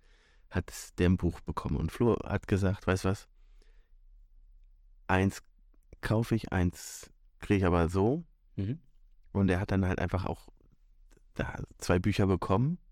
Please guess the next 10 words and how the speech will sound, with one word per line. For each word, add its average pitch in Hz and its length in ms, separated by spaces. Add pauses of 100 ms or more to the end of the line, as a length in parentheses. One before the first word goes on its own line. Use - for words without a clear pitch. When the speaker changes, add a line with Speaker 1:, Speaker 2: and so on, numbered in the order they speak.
(100)
Speaker 2:
Mhm. 110 220 (540)
Speaker 1:
Und 113 160
Flo 123 180
ist 143 140
dann 123 100
an 104 120
dem 104 200
Abend 147 380
noch 127 220
zu 113 400